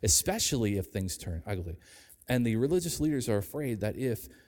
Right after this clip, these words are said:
they violate the temperament of the crowd and, and a riot takes place, that the Romans will come in, in force, physically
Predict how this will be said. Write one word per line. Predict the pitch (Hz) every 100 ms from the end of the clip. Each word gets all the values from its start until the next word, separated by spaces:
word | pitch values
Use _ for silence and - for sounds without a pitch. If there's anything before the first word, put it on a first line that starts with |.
| _ _
they | 104 101 101 151 127 98 95 123 - - - _ _
violate | 95 90 135 175 180
the | 170
temperament | - 202 - 135 117
of | 110 90
the |
crowd | 98 - 127 95 92
and, | 110 113
and | 113 110
a |
riot | 92 95 143 190 156 123
takes | - 104
place, | - 135 113
that | - 113
the | 101
Romans | 113 180 196 151
will | 131
come | - 143 139 - - -
in, | 143 131 120 135 - - - _ _ _ _ _ _ -
in | 101
force, | - 156 82 - - - - _ _ _ _ _
physically | - - 185 165 139 - 104 95 104